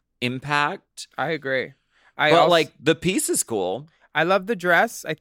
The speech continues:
Speaker 2: I feel like we've seen it on Angina, um,
Speaker 1: Mm.
Speaker 2: and multiple times, but her leg color looks yellow for some reason. W-, have you ever seen tights that color?
Speaker 1: I,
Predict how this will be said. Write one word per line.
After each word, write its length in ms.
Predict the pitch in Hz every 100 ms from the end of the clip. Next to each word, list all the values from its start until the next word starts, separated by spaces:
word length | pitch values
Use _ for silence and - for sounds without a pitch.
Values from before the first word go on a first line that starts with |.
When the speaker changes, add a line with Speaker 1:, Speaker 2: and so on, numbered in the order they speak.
| -
Speaker 2:
I 60 | 147
feel 160 | 170
like 140 | 156 143
we've 160 | 143 135
seen 260 | 170 165
it 120 | 180
on 160 | 156 143
Angina, 540 | 135 131 139 151 170 185 _ _ _ _ _ _
um, 300 | 143 139 139
Speaker 1:
Mm. 80 | 110
Speaker 2:
and 160 | 151 147
multiple 400 | 165 196 170 147
times, 340 | 151 131 135
but 340 | - 156 151 -
her 180 | 156 185
leg 380 | 175 226 254 -
color 340 | 254 190 156
looks 280 | 156 - -
yellow 560 | 151 180 277 311 139
for 160 | 127 143
some 320 | 123 131 123 123
reason. 480 | 127 - - - - - _ _ _ -
W-, 260 | 175 190 202
have 180 | 208
you 140 | 233 302
ever 220 | 208 262
seen 240 | - 254
tights 340 | 208 175 214 -
that 220 | 302 285
color? 400 | - 339 370 359 _ _ _ _ _ _ _ _ _ _ _ _ _ _ _ _ _ _ _ _ _ _ _ _
Speaker 1:
I, 600 | 113 107 104 101 98 95